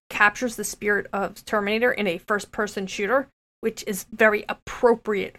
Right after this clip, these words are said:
for the Terminator genre. Uh,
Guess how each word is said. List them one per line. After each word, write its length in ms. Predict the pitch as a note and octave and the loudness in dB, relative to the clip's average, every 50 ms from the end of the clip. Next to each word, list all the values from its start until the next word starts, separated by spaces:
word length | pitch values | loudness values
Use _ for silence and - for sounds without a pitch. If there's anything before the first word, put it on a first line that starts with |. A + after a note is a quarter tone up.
| _ - | _ -8
for 420 | - G#3 F#3+ F#3 F3+ F3+ - - - _ | -6 -4 -4 -2 -2 -2 -4 -6 -8 _
the 280 | G#3 G3+ G3 G3 F#3+ - | -8 -6 -6 -6 -6 -8
Terminator 640 | _ - G#3+ G3+ G3 G3 F3+ F3 F#3+ F#3+ F#3 F#3 - _ G3 | _ -6 -4 -2 -2 -2 0 0 0 0 0 -2 -4 _ -10
genre. 460 | F#3+ G3 F#3 F#3 F3+ F#3+ G#3+ A3 - _ _ _ _ _ _ _ _ _ _ _ _ _ _ _ _ _ _ _ - - _ _ _ | -4 0 0 0 2 0 -2 -2 -4 _ _ _ _ _ _ _ _ _ _ _ _ _ _ _ _ _ _ _ -20 -20 _ _ _
Uh, 200 | - G#3+ F3+ F3 | -2 -2 -2 -2